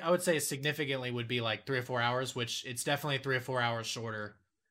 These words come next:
uh, at least, um, than Assassin's Creed two. Um, but I guess,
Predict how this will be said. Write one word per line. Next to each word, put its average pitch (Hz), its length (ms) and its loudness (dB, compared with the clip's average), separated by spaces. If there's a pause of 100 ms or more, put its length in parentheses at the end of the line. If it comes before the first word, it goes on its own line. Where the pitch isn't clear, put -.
(880)
uh, 113 220 -2
at 113 160 0
least, 147 480 0 (400)
um, 101 440 -8 (520)
than 135 240 0
Assassin's 127 440 2
Creed 127 240 0
two. 127 360 0 (2250)
Um, 131 540 2
but 147 580 6 (520)
I 139 60 -4
guess, 180 460 2